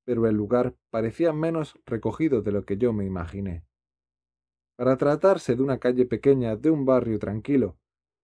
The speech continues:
resultaba notablemente animada. Había en una esquina un grupo de hombres mal vestidos que fumaban y se reían, dos soldados de la guardia flirteando con una niñera,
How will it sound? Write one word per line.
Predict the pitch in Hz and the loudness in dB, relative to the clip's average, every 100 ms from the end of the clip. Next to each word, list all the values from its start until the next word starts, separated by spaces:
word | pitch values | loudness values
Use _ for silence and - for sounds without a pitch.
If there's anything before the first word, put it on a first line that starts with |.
| - | -6
resultaba | 123 139 127 170 190 196 | -2 0 0 2 0 0
notablemente | 156 131 156 139 123 127 120 95 | -4 0 2 4 2 0 0 -4
animada. | 104 101 90 85 80 _ _ _ _ _ _ _ _ _ _ _ | -4 -6 -6 -10 -12 _ _ _ _ _ _ _ _ _ _ _
Había | 135 160 180 | 0 4 4
en | 160 | 4
una | 156 | 0
esquina | 139 - 175 180 175 _ | -2 -4 -6 -4 -8 _
un | 165 156 | -6 -2
grupo | 165 180 151 | -2 2 6
de | 139 | 6
hombres | 151 147 127 127 | 4 2 0 0
mal | 123 | -2
vestidos | 123 113 - 151 123 98 - | -2 -4 0 0 2 -2 -4
que | - | -10
fumaban | 101 120 139 127 104 101 _ | -8 -2 0 0 -2 -4 _
y | 127 | -10
se | 117 | -8
reían, | 104 120 131 101 92 _ _ _ _ _ _ | 0 4 4 2 -6 _ _ _ _ _ _
dos | 147 156 | -6 0
soldados | 165 127 143 127 104 - | 4 6 6 6 0 -2
de | |
la | 98 | -2
guardia | 101 127 123 113 104 | 2 2 2 0 0
flirteando | 131 117 127 143 147 117 | -2 0 2 2 2 -4
con | - 113 | -4 -4
una | 113 110 | -4 -4
niñera, | 113 120 135 104 98 | -2 -2 -2 -2 -8